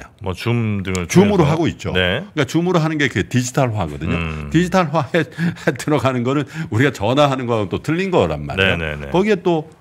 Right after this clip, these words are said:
Speaker 2: 반도체가 들어갈 거란 말이죠. 그래서
Speaker 1: 음.
Speaker 2: 이 반도체 수출이 이렇게 급증하고 디램각이 오르고 뭐 차량용 반도체가 지금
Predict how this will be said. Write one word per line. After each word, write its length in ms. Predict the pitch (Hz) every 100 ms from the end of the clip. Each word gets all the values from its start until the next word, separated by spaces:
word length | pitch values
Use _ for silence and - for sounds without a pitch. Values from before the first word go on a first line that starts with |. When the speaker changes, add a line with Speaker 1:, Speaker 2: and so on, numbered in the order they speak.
| -
Speaker 2:
반도체가 460 | 104 113 107 113
들어갈 340 | 101 101 92 76
거란 300 | - 71 67
말이죠. 280 | 67 67 82
그래서 220 | 90 92
Speaker 1:
음. 80 | 71 69 - -
Speaker 2:
이 60 | 90
반도체 440 | 90 117 117 123
수출이 280 | - 135 107
이렇게 160 | 92
급증하고 840 | 87 107 90 117 98 87 92 101 92
디램각이 480 | 101 101 95 87 87
오르고 420 | 80 78 80 90
뭐 240 | 85 85 82 - -
차량용 400 | 135 139 135 110
반도체가 720 | 90 90 87 98 87 85 90
지금 320 | 85 87 80